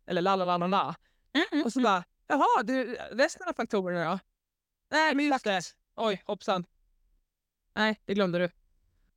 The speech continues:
Speaker 2: Och det är ju därför liksom, vissa människor,
Speaker 1: Det är så
Speaker 2: de är extremt duktiga. Jag tänker på typ Ricky Ger-, Gerard. När han dopade sig, han hade ju också drivet att träna.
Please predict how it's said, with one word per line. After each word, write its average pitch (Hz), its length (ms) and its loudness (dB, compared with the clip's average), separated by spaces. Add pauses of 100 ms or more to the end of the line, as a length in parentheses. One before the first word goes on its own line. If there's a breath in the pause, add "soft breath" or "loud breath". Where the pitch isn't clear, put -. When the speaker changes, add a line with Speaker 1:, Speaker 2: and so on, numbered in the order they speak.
(260)
Speaker 2:
Och 196 100 -2
det 208 60 0
är 220 40 4
ju 214 80 4
därför 254 420 0
liksom, 175 420 0
vissa 214 280 4
människor, 185 420 0
Speaker 1:
Det 196 60 4
är - 20 2
så 196 220 0
Speaker 2:
de 214 220 2
är 208 80 2
extremt 208 720 -2 (160)
duktiga. 185 580 -2
Jag 202 100 0
tänker 202 260 -2
på 180 200 0
typ 175 220 -2 (140)
Ricky 185 380 0
Ger-, 175 260 0
Gerard. 175 460 2
När 185 120 -2
han 240 200 4
dopade 202 400 0
sig, 160 300 -6 (260)
han 220 200 2
hade 208 280 4
ju 190 80 4
också 170 260 -2
drivet 226 640 2
att - 220 -8
träna. 180 560 0